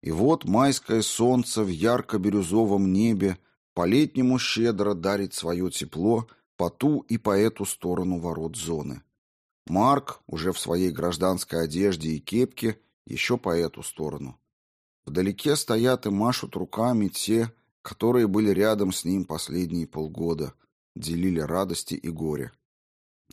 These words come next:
А перед ним железные ворота. Словно необозримое черное покрывало, укрывавшее весь белый свет. Ворота такие огромные,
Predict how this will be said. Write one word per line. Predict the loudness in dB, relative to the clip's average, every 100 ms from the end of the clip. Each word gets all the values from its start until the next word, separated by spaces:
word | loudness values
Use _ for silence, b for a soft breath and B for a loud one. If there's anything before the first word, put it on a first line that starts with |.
| -4
А | -2
перед | 0 2 2 4
ним | 4 6 4
железные | 2 2 4 2 2 0 0
ворота. | 0 -2 -4 -6 -10 -16 -18 _ _ _ _ _
Словно | -8 0 4 6 6 4
необозримое | 4 4 4 2 2 2 4 4 2
черное | 0 2 4 4 0 -2
покрывало, | -4 -4 0 2 4 4 2 0 -4
укрывавшее | -12 -10 -6 -2 -2 -2 -4 -4
весь | -2 -2 -2
белый | -4 -4 -2 -2
свет. | -4 -6 -8 -8 -14 -20 _ _ _ _ _ -8
Ворота | -2 2 2 2 0
такие | -4 -2 2 2
огромные, | 2 2 4 4 4 0 -4